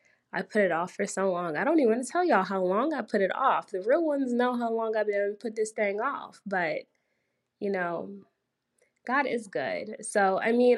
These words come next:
I'm not gonna say much on this first episode. I definitely just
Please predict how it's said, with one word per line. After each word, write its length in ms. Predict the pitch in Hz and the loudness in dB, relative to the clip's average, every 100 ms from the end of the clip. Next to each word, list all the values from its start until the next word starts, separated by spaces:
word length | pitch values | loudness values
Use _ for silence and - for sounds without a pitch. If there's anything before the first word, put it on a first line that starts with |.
| - | 2
I'm 120 | 247 | -2
not 180 | 269 269 | -2 0
gonna 200 | 269 269 | -2 0
say 180 | 269 240 | 0 0
much 280 | 202 247 | 0 -2
on 120 | 240 240 | -2 -2
this 160 | 240 | -4
first 260 | - 220 220 | -2 -4 -4
episode. 520 | 214 220 - 202 196 | -8 -8 -4 -2 -2
I 100 | 196 | -2
definitely 880 | 190 202 - 208 - 202 202 190 - _ | -4 -6 -6 -12 -6 -2 0 0 -6 _
just 720 | - 196 190 190 - - - | -8 -4 -4 -6 -14 -20 -20